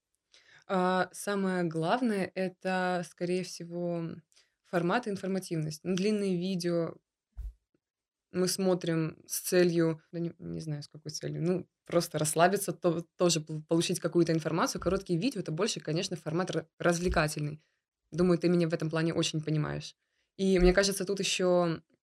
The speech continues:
м, самое главное отличие — это, ну, опять же, скорость, скорость потребления. Длинные видео мы смотрим, э, когда,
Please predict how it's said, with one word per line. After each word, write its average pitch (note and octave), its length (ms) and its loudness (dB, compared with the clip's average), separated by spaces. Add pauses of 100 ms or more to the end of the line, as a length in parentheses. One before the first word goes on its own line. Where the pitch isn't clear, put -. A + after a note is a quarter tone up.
(180)
м, E3+ 720 0
самое F3 280 0
главное F3 260 4
отличие — E3+ 480 0 (640)
это, G3+ 520 2
ну, F3 120 0
опять F3+ 160 -2
же, D#3+ 100 0
скорость, - 640 0
скорость G3 400 -4
потребления. D#3+ 580 0
Длинные F3 420 0
видео F#3+ 440 2
мы E3 400 2
смотрим, F3 600 -2 (300)
э, D#3+ 480 -2
когда, E3 640 2